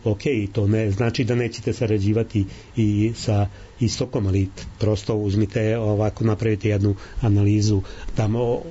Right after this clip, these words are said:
šta dobijate s jedne strane i šta, šta gubite sa drugim opcijama. Da li, da li to postoji? Međutim,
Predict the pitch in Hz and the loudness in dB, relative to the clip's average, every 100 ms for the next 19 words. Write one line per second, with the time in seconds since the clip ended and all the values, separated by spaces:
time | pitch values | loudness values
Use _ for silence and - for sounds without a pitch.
0 | 170 147 139 - - 139 117 117 110 113 | -8 -4 -2 -2 -4 -2 0 0 0 0
1 | 113 101 107 113 95 104 110 107 98 - | -2 0 2 2 0 0 2 2 2 0
2 | 107 - - - 120 98 98 104 107 98 | -2 -2 -12 -4 -2 0 0 0 0 -4
3 | - - - 113 104 101 98 95 85 - | -8 -12 -4 0 2 2 2 2 0 0
4 | 87 82 90 92 90 - - - 113 104 | 0 0 0 0 -2 -8 -18 -8 0 2
5 | 101 98 117 - 98 - 95 90 - - | 2 2 -2 0 -2 0 0 -2 -8 -4
6 | 113 110 165 | 0 2 0